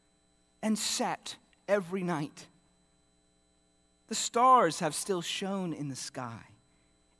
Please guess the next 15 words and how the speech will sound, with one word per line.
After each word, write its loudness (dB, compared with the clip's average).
Air 2
conditioning -2
and 0
heating -2
services -4
still -2
work. 0
Beds -2
are 4
still -2
comfortable. -4
There -6
has -2
still -4
been 0